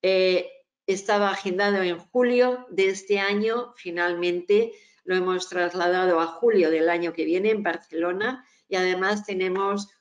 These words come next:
eh, un, dos días de curso precongreso, doce y trece de julio, y del catorce al dieciséis será el congreso en la Facultad de Medicina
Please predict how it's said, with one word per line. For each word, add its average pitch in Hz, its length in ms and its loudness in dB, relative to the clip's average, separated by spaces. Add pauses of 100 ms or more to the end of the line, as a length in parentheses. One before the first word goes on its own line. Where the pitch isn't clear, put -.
(280)
eh, 185 380 2
un, 190 360 0
dos 208 260 2
días 220 540 0
de 170 220 -2
curso 233 600 -2 (140)
precongreso, 202 920 0 (340)
doce 208 320 0
y 175 60 -2
trece 190 340 -4
de 170 100 -2
julio, 220 500 2 (200)
y 170 140 -2
del 160 180 2
catorce 170 440 -8
al 170 100 -6
dieciséis 202 800 -4 (280)
será 175 600 -2
el 165 240 0
congreso 165 560 0
en 165 160 -4
la 170 100 -8
Facultad 165 420 -2
de 165 120 0
Medicina 165 680 -2